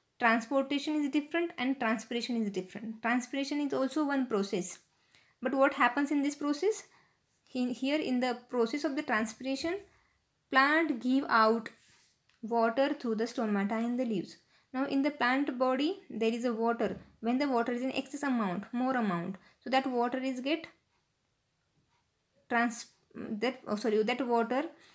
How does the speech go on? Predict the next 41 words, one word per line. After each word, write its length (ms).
uh, 140
uh, 520
that 140
water 280
is 220
given 380
out 300
through 200
the 260
stomata 640
in 200
the 100
leaves. 280
So 100
on 240
the, 360
uh, 120
sorry, 220
in 120
the 80
leaf 240
there 160
are 120
the 100
small, 280
small 220
hole-like 400
structure, 400
uh, 280
pores-like 460
structure 280
that 160
is 100
called 240
as 140
stomata. 520
So 80
this, 240
through 180
the 100
stomata, 640